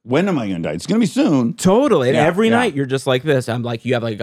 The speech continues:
Speaker 2: a little lucid moment where you stare at the ceiling, you know, and you go, "I know I'm gonna pass out at some point."
Speaker 1: Yeah.
Speaker 2: And then you go, "It's really a coin flip if I wake up."
Speaker 1: Uh-huh.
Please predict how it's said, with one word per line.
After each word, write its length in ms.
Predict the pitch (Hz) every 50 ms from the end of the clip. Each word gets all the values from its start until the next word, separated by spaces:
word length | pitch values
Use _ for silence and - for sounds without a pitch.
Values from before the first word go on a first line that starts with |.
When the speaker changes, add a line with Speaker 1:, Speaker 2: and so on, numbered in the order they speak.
| - -
Speaker 2:
a 80 | 120
little 540 | 117 113 117 123 127 135 147 151 165 160 147
lucid 360 | 143 147 151 143 - 151 143 131
moment 280 | 143 143 147 143 117 90
where 100 | 110 104
you 60 | 104
stare 220 | - - 127 123 123
at 80 | 117 -
the 60 | 120
ceiling, 400 | - - 139 135 127 117 113 104
you 80 | 101 104
know, 120 | 104 104
and 220 | 101 98 101 101 98
you 60 | 92
go, 80 | 104
"I 80 | 95 92
know 260 | 92 92 107 123 135
I'm 80 | 139 143
gonna 140 | 143 143 139
pass 340 | - 147 143 143 147 139 -
out 200 | 143 143 139 131
at 80 | 127
some 200 | - 151 147 143
point." 380 | 131 - 120 113 107 104 98 - -
Speaker 1:
Yeah. 340 | 110 101 98 101 127 143 131
Speaker 2:
And 240 | 131 123 127 123 120
then 320 | 127 123 123 123 120 120
you 140 | 123 123 117
go, 340 | 110 120 117 113 107 - -
"It's 220 | - 127 120 - 113
really 340 | 117 131 156 175 196 196
a 60 | 170 156
coin 320 | - - 165 170 170 160
flip 260 | - - 131 127 101
if 140 | 113 117 -
I 80 | 110 113
wake 260 | 113 113 110 113 -
up." 280 | 104 82 80 - - -
Speaker 1:
Uh-huh. 600 | - 110 107 104 104 104 101 101 104 98 127 165